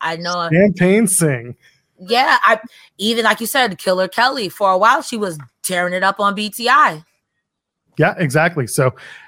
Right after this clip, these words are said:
Speaker 2: I, I, that's what B T I is for. And I like one thing that they're doing now is tying in the B T I match with what goes on in the main
Speaker 1: Mm-hmm.
Speaker 2: show.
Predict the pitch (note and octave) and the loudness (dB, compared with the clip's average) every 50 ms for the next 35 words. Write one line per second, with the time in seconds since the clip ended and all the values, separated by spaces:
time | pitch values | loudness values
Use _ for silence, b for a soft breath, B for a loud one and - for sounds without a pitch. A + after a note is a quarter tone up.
0 | B B B - G3 F#3 - A3 G3+ F#3+ G3 F3 G3 G#3 - A3 G3 F#3+ G#3 F#3+ | B B B -4 -4 0 0 0 0 2 2 4 4 4 4 4 2 2 0 -2
1 | - G#3 G3+ G3 F#3 F#3 - F#3+ F#3+ G3+ G#3 G#3 G3 E3+ D#3+ D#3 D3+ D3+ E3 D#3+ | 2 4 4 4 4 2 2 0 2 2 2 2 2 2 2 2 2 2 2 2
2 | E3+ D#3+ D#3+ D#3 D3 E3 D#3+ D#3 D#3 D3 D3+ C#3+ C#3 D#3 D3+ D3 D3 D3 D3 D3 | 2 2 2 2 2 2 2 2 2 0 0 0 0 0 0 0 0 0 2 2
3 | C#3+ C3 C#3 - - D#3 D3+ D3 D3 D3 D3 D3 C#3 C#3 B2 C#3 C#3 C3+ - D#3+ | 0 0 -2 -4 -4 -2 -2 0 0 -2 -2 -2 -2 -4 -4 -4 -6 -4 -2 0
4 | D3+ C#3 C3+ C3 B2+ B2+ B2+ C3 - - - C3+ C3+ C#3 C3+ C#3 C3+ C#3 C3+ - | 0 0 0 -2 -2 -2 -2 -2 -2 -4 -4 -2 -2 -2 -2 -2 -4 -4 -2 0
5 | C#3 C3+ B2 C3+ B2+ C3 C3 B2 A#2+ B2 B2+ B2+ C3+ - E3+ D#3+ D#3+ | -2 0 0 -2 -2 -4 -4 -4 -4 -4 -4 -4 -4 -2 0 0 0